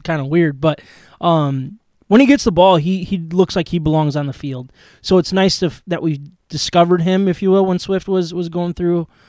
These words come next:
um, his issues and stuff. But I don't know. I think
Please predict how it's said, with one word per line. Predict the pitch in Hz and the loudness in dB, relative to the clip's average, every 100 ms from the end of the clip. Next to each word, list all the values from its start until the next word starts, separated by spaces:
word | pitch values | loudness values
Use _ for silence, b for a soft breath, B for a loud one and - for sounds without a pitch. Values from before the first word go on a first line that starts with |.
| b b | b b
um, | - 160 156 151 160 | -4 0 0 -4 -8
his | 143 170 170 | -4 -2 0
issues | 175 185 180 | 0 -2 -4
and | 175 | -4
stuff. | - 180 175 - | -4 -6 -6 -4
But | 170 147 _ b b b b - | -4 -4 _ b b b b -2
I | |
don't | 190 | 0
know. | 190 139 | 0 -2
I | 160 | -6
think | - 180 180 | -4 -4 -4